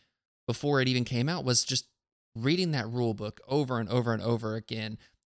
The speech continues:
reading those cards for characters that were spoiled as they came out and stuff like that, because I was so hyped for it. That's okay. And like you said, M C P will be waiting for you. And if there's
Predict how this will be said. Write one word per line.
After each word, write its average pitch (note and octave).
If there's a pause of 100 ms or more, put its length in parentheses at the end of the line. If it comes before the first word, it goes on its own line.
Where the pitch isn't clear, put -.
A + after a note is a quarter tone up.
(140)
reading D3
those C3
cards A#2+
for A2
characters A#2
that E2
were A2+
spoiled A2+
as A2+
they A2
came A2
out G#2+
and G#2+
stuff A#2
like A2
that, B2+
because B2+
I C3+
was C3+ (320)
so D3
hyped C3+
for G#2
it. G2 (680)
That's D#3+
okay. D#3 (340)
And B2+
like D3+
you D3+
said, A2 (500)
M F#3
C F#3+
P G3+
will D#3
be E3
waiting C3
for A2
you. G#2
And C#3
if C3+
there's D3+